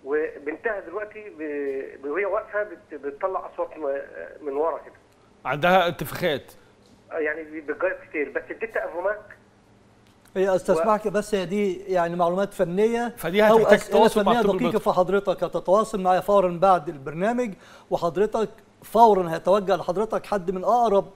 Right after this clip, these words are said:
Speaker 3: إدارة بيطرية وإدارة زراعية
Speaker 2: دكتور
Speaker 3: لحضرتك
Speaker 2: طارق
Speaker 3: وهتحل
Speaker 2: هياخد
Speaker 3: المشكلة
Speaker 2: رقمك،
Speaker 3: فورا.
Speaker 2: هيوصله للطب البيطري، هييجوا يفحصوا، لأن أنت بتقول
Speaker 1: و-،
Speaker 2: ح-،
Speaker 1: و-
Speaker 2: حالة مرضية محتاجة فحص. بشكر
Speaker 3: بس
Speaker 2: حضرتك.
Speaker 3: علشان ما نجيبش سيرة أدوية على
Speaker 2: لا، لا،
Speaker 3: العام
Speaker 2: لا.
Speaker 3: وتعمم.
Speaker 2: يا حاج حسن، حاج حسن منين؟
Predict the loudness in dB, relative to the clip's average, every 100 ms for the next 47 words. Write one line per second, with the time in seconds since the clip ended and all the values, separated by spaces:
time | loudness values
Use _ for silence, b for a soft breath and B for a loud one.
0 | -4 0 4 4 2 -4 -8 -4 -2 0
1 | 0 0 0 -2 -2 0 -2 -2 0 4
2 | 4 4 4 4 4 2 2 2 2 2
3 | 2 0 -4 -2 -2 0 0 -2 -2 0
4 | 0 0 -2 -2 -4 -8 -6 -4 -2 -2
5 | 0 0 0 -4 -12 -10 -8 -4 -2 -2
6 | -2 -4 -2 0 -2 2 4 4 2 0
7 | 0 2 0 B B B -8 -2 -2 0
8 | -2 -2 -10 2 2 2 0 0 2 0
9 | 0 -4 -4 -2 -4 -4 -12 -8 -4 -4
10 | -6 -8 -2 0 0 2 4 4 6 6
11 | 6 2 0 -4 -2 -2 2 2 2 -2
12 | -2 2 2 2 4 4 2 -2 -4 -2
13 | -2 -2 -2 -2